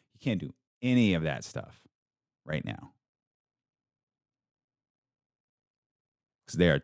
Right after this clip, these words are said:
testing you every other day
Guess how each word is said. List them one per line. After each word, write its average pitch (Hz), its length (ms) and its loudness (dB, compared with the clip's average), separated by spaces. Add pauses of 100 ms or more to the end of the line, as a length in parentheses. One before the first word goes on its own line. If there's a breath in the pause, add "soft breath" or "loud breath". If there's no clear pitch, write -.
testing 107 520 0
you 82 200 0 (240)
every 143 420 4
other 139 220 4
day 101 440 2